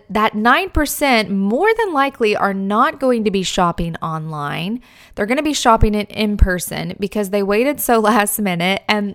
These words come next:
it's probably not gonna ship to them in time. So what do we do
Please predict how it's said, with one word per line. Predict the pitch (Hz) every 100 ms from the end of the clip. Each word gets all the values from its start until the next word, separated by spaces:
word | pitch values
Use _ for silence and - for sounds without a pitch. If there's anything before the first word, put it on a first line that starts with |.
| -
it's | 226 -
probably | - 233 233 269
not | 254 214
gonna | 220
ship | 214 - 208 -
to | 175
them | 165 151
in | 175
time. | - - - - _ _ _ _ _ - -
So | 202 - 233
what | 214 285 330
do | 330
we | 320 277
do | 202 156 - -